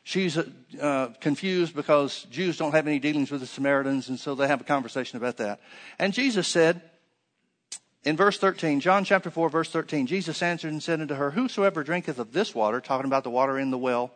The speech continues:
Jacob's well, "shall thirst again. But whosoever drinketh of the water that I shall give him shall never thirst. But the water that I shall give him," notice that phrase twice, "the water that I shall give him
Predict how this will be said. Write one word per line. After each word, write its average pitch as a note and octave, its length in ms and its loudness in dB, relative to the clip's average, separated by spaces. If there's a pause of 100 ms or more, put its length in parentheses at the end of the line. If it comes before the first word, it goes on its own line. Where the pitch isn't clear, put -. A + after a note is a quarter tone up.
Jacob's C#3 360 -4
well, G2+ 280 -6 (480)
"shall E3+ 220 6
thirst F#3 320 2
again. D#3 360 0
But G#3+ 460 8 (720)
whosoever G3+ 520 4
drinketh F#3+ 360 2
of E3 100 0
the D#3+ 100 0
water E3 320 8
that D3+ 160 6
I E3 140 8
shall E3 280 0
give G#3+ 300 -4
him B2+ 320 -4 (1700)
shall F3 300 6
never G3+ 340 4
thirst. - 540 -4 (220)
But E3+ 240 6
the D#3+ 100 4
water A#3 360 8
that G3+ 160 6
I G3+ 120 6
shall G3 380 4
give F3+ 260 0
him," B2+ 220 0
notice E3+ 260 -2
that F#3+ 220 0
phrase E3+ 240 0
twice, A#2+ 360 2
"the C3+ 120 -4
water F3+ 380 4
that D3 180 2
I E3+ 160 6
shall E3 300 -2
give E3 340 0
him B2+ 480 -2